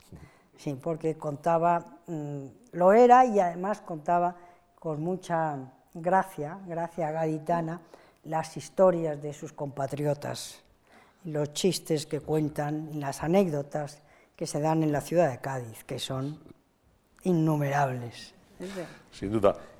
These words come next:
Speaker 2: Quien tenía también sentido del humor, aunque la gente no se lo puede imaginar,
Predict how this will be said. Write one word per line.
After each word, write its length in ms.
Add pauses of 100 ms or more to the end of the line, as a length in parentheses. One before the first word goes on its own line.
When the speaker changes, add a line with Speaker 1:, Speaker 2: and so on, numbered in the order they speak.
(180)
Speaker 2:
Quien 260
tenía 380
también 320
sentido 340
del 80
humor, 200
aunque 180
la 80
gente 380
no 240
se 280
lo 120
puede 220
imaginar, 680